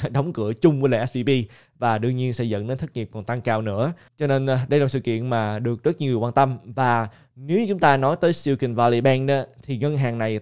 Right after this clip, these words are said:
tuy là xếp hạng lớn thứ mười sáu ở Hoa Kỳ các bạn, không phải là ngân hàng lớn nhất, cũng không phải nằm trong top ten, nhưng mà ngân hàng này sụp đổ là ngân hàng sụp đổ xếp hạng lớn thứ nhì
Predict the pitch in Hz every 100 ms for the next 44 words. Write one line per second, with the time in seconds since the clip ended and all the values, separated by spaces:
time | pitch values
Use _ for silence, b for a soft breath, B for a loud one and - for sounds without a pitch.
0 | - 147 143 120 143 143 107 110 120 139
1 | 165 175 170 135 110 - 127 131 175 127
2 | 123 107 110 95 107 95 98 113 120 113
3 | 113 107 98 110 165 185 - 127 113 113
4 | 101 101 104 131 - 139 131 B B B
5 | 147 131 120 117 139 135 123 117 113 -
6 | - 120 101 117 160 101 110 104 104 120
7 | 143 143 127 123 110 104 - - 113 98
8 | 117 123 B - - 185 131 101 113 120
9 | 165 - 180 165 147 131